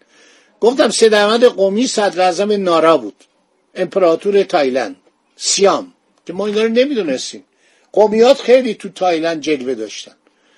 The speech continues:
تو هر جای دنیا، تو چین هم شما می‌رفتید، هنگ کنگ، زبان فارسی مردم بلد بودن. روزنامه حبل المتین خواننده فارسی زبان در هنگ کنگ داره، هنگ کانگ.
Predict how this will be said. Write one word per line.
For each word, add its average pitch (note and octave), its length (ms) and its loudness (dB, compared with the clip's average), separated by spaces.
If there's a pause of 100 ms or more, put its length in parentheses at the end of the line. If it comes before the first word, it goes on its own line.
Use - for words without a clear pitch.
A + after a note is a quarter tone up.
(180)
تو F#3+ 120 -6
هر B3 260 2
جای A3+ 300 2
دنیا، F#3 300 -4
تو A3+ 140 -10
چین C#4 280 -2
هم A#3+ 140 0
شما G3 300 -6
می‌رفتید، F#3+ 500 -6
هنگ E3+ 280 -4
کنگ، C#3+ 300 -6 (240)
زبان G#3+ 380 -2
فارسی G3 460 -2
مردم F#3+ 340 -6
بلد F3 320 -4
بودن. - 280 -20 (180)
روزنامه G#3 400 0
حبل G#3 300 0
المتین G3+ 400 -2
خواننده G#3 560 -2
فارسی G#3 460 -2
زبان A3+ 460 0
در G3+ 220 2
هنگ E3 260 -6
کنگ D3+ 260 -6
داره، G#2 280 -8 (600)
هنگ F#3 240 0
کانگ. E3+ 420 -2